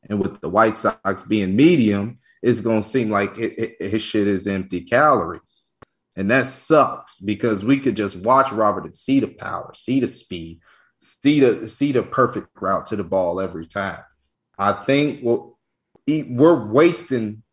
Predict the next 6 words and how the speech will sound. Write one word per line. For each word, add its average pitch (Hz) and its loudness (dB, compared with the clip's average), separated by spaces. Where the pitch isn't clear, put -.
Luis 110 2
Robert 92 0
right 87 -4
now. 76 -14
'Cause 104 2
now 131 2